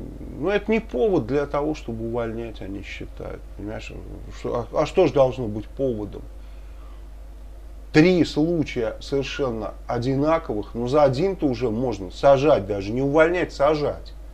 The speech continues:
А уж за три случая, ну, я не знаю. Причём они, э, двадцать второго февраля, там, девятого марта, тринадцатого февраля, ну. А, четыре случая, да, четыре слу-, это, это четвёртый,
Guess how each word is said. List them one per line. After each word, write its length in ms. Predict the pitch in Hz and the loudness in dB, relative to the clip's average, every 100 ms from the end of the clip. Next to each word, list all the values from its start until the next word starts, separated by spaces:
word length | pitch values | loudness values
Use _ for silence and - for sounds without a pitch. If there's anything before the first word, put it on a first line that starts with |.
| - - - - | -16 -16 -10 0
А 120 | 110 | 2
уж 120 | 107 | 4
за 160 | 107 117 | 2 2
три 280 | - 117 147 | 2 -2 -2
случая, 480 | - 113 110 - 101 | -4 -6 -6 -8 -10
ну, 140 | 98 | -8
я 140 | 101 | -8
не 160 | 110 135 | -8 -8
знаю. 320 | 107 95 107 - - - | -8 -10 -10 -12 -14 -4
Причём 320 | 131 127 147 127 | -2 4 4 6
они, 240 | 131 120 - - - - | 2 -2 -6 -16 -16 -12
э, 520 | - 65 67 64 - 110 | -8 -6 -6 -4 -4 6
двадцать 440 | 139 135 - - - - - | 8 8 4 -14 -14 -14 2
второго 340 | 139 135 139 | 8 8 6
февраля, 580 | 143 131 123 127 131 139 | 2 0 2 4 4 2
там, 280 | 135 98 98 | 0 -6 -4
девятого 480 | 113 123 113 117 107 | 0 0 0 0 -2
марта, 500 | 117 127 131 - - - | 0 0 0 -4 -10 -8
тринадцатого 640 | 113 110 113 127 - - 95 - | -4 -2 -2 -4 -6 -10 -10 -8
февраля, 480 | 101 101 98 92 - | -8 -6 -6 -8 -10
ну. 120 | 98 101 - - - - - - - - - - - - - - - - | -12 -14 -14 -16 -14 -14 -16 -14 -14 -14 -14 -14 -14 -14 -14 -14 -14 -4
А, 220 | 123 110 82 | 2 4 2
четыре 420 | - - 185 127 | -4 -2 0 0
случая, 460 | - 143 131 - | -4 -6 -6 -8
да, 220 | 87 117 107 - - | -6 -6 -6 -12 -12
четыре 420 | - - 160 127 | -10 -4 -4 -4
слу-, 240 | - 143 123 | -8 -8 -6
это, 220 | 127 - | -4 -4
это 320 | 160 151 156 | -4 -2 -4
четвёртый, 760 | - - 160 165 147 - 85 | -6 -8 -2 2 0 0 -12